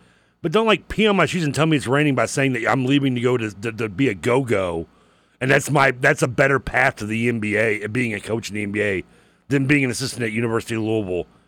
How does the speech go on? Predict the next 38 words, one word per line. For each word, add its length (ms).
and 100
then 80
maybe 220
leaving 320
here 420
successfully 920
after 240
a 60
tenure 380
and 100
going 220
to 80
another 320
high 220
Division 360
One 120
school, 400
or 260
maybe 340
to 140
an 80
actual 300
N 100
B 80
A 40
assistant 300
coaching 240
job. 200
I 340
mean, 80
the 60
guy 160
you're 120
competing 420
with 140
is 60
a 40
guy 240